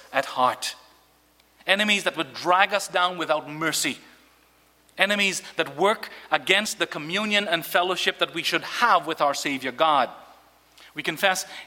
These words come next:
in, uh, in answer to one twenty-seven that the devil, the world, and our flesh are constant enemies. They never stop attacking us. And these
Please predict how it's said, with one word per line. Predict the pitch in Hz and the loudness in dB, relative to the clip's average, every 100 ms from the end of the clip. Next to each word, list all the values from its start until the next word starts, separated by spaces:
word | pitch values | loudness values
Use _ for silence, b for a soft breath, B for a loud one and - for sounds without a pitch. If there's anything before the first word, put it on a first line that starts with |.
| - | -2
in, | 160 160 160 | 0 0 0
uh, | 147 143 135 135 - - | 2 4 4 0 -12 -12
in | 147 135 131 | -8 -8 0
answer | 160 156 147 | 0 2 -2
to | |
one | 147 160 | 2 0
twenty-seven | - 156 143 - 170 156 143 | 2 0 2 2 4 2 0
that | 135 | -4
the | 120 | -6
devil, | 107 156 180 202 214 - _ _ _ _ _ _ _ - | 0 2 2 0 -4 -14 _ _ _ _ _ _ _ -12
the | 131 | -6
world, | 120 135 180 208 208 196 B B - | -4 2 4 4 0 -6 B B -2
and | 147 | 2
our | 127 | 2
flesh | - - 196 139 - - - _ _ _ _ _ _ b b _ _ _ _ - | 0 -4 -2 -2 -4 -6 -10 _ _ _ _ _ _ b b _ _ _ _ -8
are | 117 | -8
constant | - 170 156 - 139 - | -4 0 0 0 -6 -4
enemies. | 123 113 101 | -6 -8 -10
They | 113 | -8
never | 131 165 | -4 -4
stop | 175 - 175 | -2 -2 -2
attacking | - 139 131 - 113 | -2 -8 -8 -8 -12
us. | 104 - - _ b b b - | -12 -12 -14 _ b b b -6
And | |
these | 196 190 | -4 -4